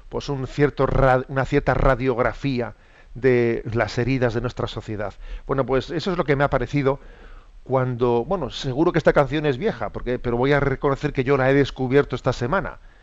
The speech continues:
Seguro que alguno de vosotros me dice, "Pero hombre, ¿ahora ha descubierto usted esto?". Pues ha descubierto el Mediterráneo. Pues sí, iba yo por ahí,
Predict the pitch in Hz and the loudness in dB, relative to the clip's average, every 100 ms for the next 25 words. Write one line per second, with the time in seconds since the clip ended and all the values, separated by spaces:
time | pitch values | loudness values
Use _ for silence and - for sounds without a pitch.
0 | - - - - - 117 120 147 143 147 | -20 -20 -20 -18 -12 -6 -2 2 2 4
1 | 143 139 135 160 135 131 120 123 110 139 | 4 4 0 -2 -2 0 0 -2 -2 0
2 | 139 123 139 139 - 147 143 139 131 - | 2 4 4 0 -2 0 2 2 0 -2
3 | 127 117 107 - 156 110 120 151 143 143 | -4 -4 -6 -2 -2 -2 -4 -4 -2 -2
4 | - 117 117 113 107 147 175 98 - - | -2 -2 -2 -2 -2 0 0 -2 -14 -18
5 | - - - - 123 196 - - - - | -18 -20 -12 -6 0 0 -2 -16 -20 -4
6 | 143 147 156 147 151 147 135 | 2 2 2 2 4 4 2